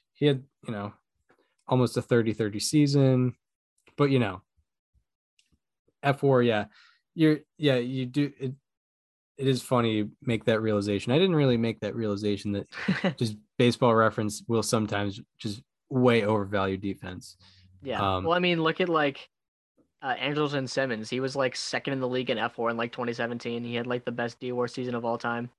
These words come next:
Speaker 1: Oh yeah, yeah, yeah. Second in the league in B war. Yeah, he, uh, yeah. Sometimes it can inflate how good a guy, how good a player is, uh,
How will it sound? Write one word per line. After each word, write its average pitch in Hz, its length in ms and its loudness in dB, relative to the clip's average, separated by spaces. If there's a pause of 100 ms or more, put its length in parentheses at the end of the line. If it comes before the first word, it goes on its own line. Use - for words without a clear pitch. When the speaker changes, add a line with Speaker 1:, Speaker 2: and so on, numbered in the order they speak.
(380)
Speaker 1:
Oh 151 80 6
yeah, 139 180 6
yeah, 113 260 4 (160)
yeah. 117 140 2
Second 120 320 0
in 117 100 0
the 110 60 -2
league 110 180 -2
in 107 180 -4 (320)
B 117 140 2
war. 104 440 0
Yeah, 101 340 0 (200)
he, 117 280 -2
uh, 104 240 -2 (960)
yeah. 127 120 4
Sometimes 127 720 0 (100)
it 113 120 -6
can 127 140 0
inflate 104 640 0 (140)
how 110 200 -4
good 101 220 -4
a 92 80 -4
guy, 92 480 -4 (460)
how 113 100 -8
good 107 120 0
a 98 60 -2
player 95 340 -4
is, 92 300 -4
uh, 92 320 -4